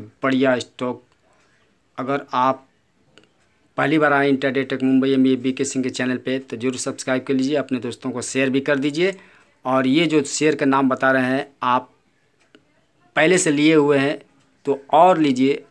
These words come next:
और जितना नीचे जाता है ख़रीद कर रखते रहिए, इसलिए कि ये बयालीस रुपया बहुत जल्दी जाने वाला है दोस्तों। और उस स्टॉक का नाम लेने से पहले मैं बता दूं कि एक स्टॉक है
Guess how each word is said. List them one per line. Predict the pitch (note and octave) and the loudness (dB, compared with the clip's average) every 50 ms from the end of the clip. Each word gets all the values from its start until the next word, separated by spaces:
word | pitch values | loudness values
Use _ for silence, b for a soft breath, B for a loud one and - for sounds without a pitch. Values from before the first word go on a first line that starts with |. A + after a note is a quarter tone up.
| - | -4
और | A#2+ B2+ C3 | -2 -2 -2
जितना | A#2+ B2 D3 C3+ - - G#3 G#3 | 0 -4 -6 -4 0 2 2 4
नीचे | F#3+ F3 D#3 C#3 D#3 D3+ | 4 2 2 2 0 0
जाता | C#3 C#3 C3 C3 - C3 B2+ | 2 0 0 0 0 -2 -2
है | B2+ A#2 | -2 -4
ख़रीद | - - C3+ C#3 C3+ - | -4 -4 -2 -2 -2 -2
कर | - B2+ | -4 -4
रखते | B2+ B2 - - C#3 | -4 -4 -4 -2 -2
रहिए, | C3 B2 A#2+ A2 G#2+ A2+ A2 - b b b b b b b | -2 -2 -2 -4 -6 -8 -10 -12 b b b b b b b
इसलिए | F3+ D#3+ - - D3+ C#3 B2+ A#2+ B2+ C3 b b b b b b _ | -2 0 0 2 2 2 2 0 0 -4 b b b b b b _
कि | - C3+ | -2 0
ये | C3+ D3 D3+ C#3 A2+ A2 A#2+ - _ _ _ _ _ - - | 2 4 4 4 2 0 -6 -12 _ _ _ _ _ -16 -14
बयालीस | A#2 G2+ G#2 C#3 D3 D3 D3 D3 D3+ D#3+ F3 E3 - D#3 | -10 -2 0 2 4 6 6 6 6 4 2 2 2 0
रुपया | C#3 C3+ - C#3 C3 C3 C3 C3 C3 D3+ C3 A#2 B2 | 0 0 2 2 2 2 2 0 -2 -8 -14 -4 0
बहुत | C#3 C3+ B2 C3+ D3 C3 - | 0 2 2 2 -2 -4 -2
जल्दी | - C3 B2+ B2+ A#2+ A2 B2 B2 A#2+ | -2 -2 -2 -2 -2 -2 -4 -4 -4
जाने | A2 B2+ A#2+ A#2 A#2+ A#2+ | -4 -4 -4 -2 -2 -4
वाला | A2+ G#2+ G#2+ G#2+ | -4 -6 -6 -6
है | G2+ | -8
दोस्तों। | F#2 G2+ - - - G#2 G2 _ b b b b b _ - | -12 -14 -18 -18 -20 -20 -20 _ b b b b b _ -4
और | - B2+ C#3 C#3+ | -2 0 0 0
उस | - - D#3+ D3+ - - - _ - | -2 -4 -4 -4 -4 -6 -10 _ -8
स्टॉक | C#3 C3+ C3+ - - E3+ E3 E3 | -8 -8 -6 -6 -6 -6 -6 -2
का | - C#3+ | 0 0
नाम | C#3 C#3 C#3+ D3 D3 C#3+ | 2 4 4 4 2 2
लेने | C3+ C3 C3 C#3 | 2 4 4 2
से | C3 - B2+ | 0 -2 -4
पहले | - B2+ B2+ C3 | -4 -2 0 0
मैं | B2+ B2+ A#2 | 0 0 -2
बता | A#2+ A#2 - C#3+ | -4 0 0 0
दूं | C#3 B2 A#2+ A#2+ | 2 0 -2 -6
कि | A2+ - C3 B2+ - - | -8 -8 -8 -10 -8 -4
एक | - C3+ C3 C3 C3+ | -4 -4 -4 -2 -4
स्टॉक | B2 - - - D3 C#3+ - - | -6 -6 -4 -2 -2 -2 -2 -4
है | A#2+ G#2 A2+ | -8 -8 -10